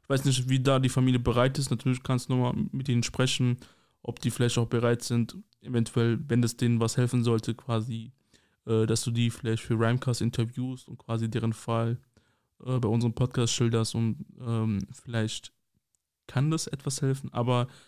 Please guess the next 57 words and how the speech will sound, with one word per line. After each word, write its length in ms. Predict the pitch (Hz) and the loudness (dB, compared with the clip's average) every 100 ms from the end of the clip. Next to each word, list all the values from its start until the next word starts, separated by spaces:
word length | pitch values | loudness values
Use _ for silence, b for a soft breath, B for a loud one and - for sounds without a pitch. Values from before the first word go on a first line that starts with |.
| B _ | B _
manchmal 460 | 123 123 - 127 123 | -2 0 2 2 2
kann 220 | - 127 | 2 0
das 140 | 123 | 0
au-, 260 | - - 123 | -8 -4 0
sowas 280 | 127 117 - | 4 4 2
auch 120 | 120 | -2
schief 260 | - 131 | 0 -2
gehen. 180 | 135 131 | 0 0
Also 220 | 113 110 | 2 0
natürlich 420 | 113 110 123 120 120 | 0 0 0 0 -2
müsstest 300 | 117 117 - | -2 -4 -2
du 40 | |
erstmal, 380 | 113 - 110 127 b b b _ | -4 -2 -2 -4 b b b _
ähm, 340 | 127 117 107 - _ _ _ _ _ _ - | 0 0 0 -4 _ _ _ _ _ _ -14
sensibel 500 | - 123 117 127 127 | 0 2 4 6 4
mit 160 | 123 | 4
der 60 | - | 2
Familie 300 | 131 123 123 | 2 2 4
darüber 200 | 117 120 | 2 2
sprechen 460 | - - 123 - 123 | 0 0 2 2 2
und 140 | 120 | 0
gucken, 280 | - 127 123 | -2 -6 -8
ob 100 | 117 | -4
die, 140 | 123 - - - | -2 -2 -4 -2
um 160 | 135 | 0
zu 120 | 135 | 0
gucken, 580 | 139 147 139 139 135 - _ - | 2 2 4 2 2 -4 _ -4
also 200 | 120 117 | 2 2
um 100 | 117 | 2
zu 120 | 117 | 0
gucken, 260 | 135 135 | 0 0
ob 120 | 120 - | -2 -2
die 100 | 117 | -2
bereit 340 | 117 120 113 | 0 0 0
sind, 160 | 120 113 | 0 0
natürlich 380 | 110 120 113 | 2 0 0
in 60 | 110 | 0
der 80 | 120 | 0
Öffentlichkeit 280 | 127 - 120 | -2 -2 0
darüber 260 | 117 120 | 0 -2
zu 120 | - | -4
reden, 280 | 117 120 117 | -2 0 0
weil 220 | 120 123 - b b b | 0 -4 -6 b b b
manchmal 340 | 113 - 123 | -4 0 -2
kann 180 | 120 120 | 0 0
auch 140 | 107 120 | 0 0
sowas 340 | 120 113 - | 0 0 0
schief 240 | - 127 | -2 -2
gehen, 200 | - 120 - | -2 -6 -4
wenn 100 | - | -4
man 120 | 135 | -4
in 60 | |
der 100 | 117 | -4
Öffentlichkeit 360 | 127 131 - 123 | -4 -6 -4 -2
darüber 280 | 117 131 135 | 0 -2 -4
redet. 200 | 117 117 | -4 -4
Also 300 | 123 - | -6 -6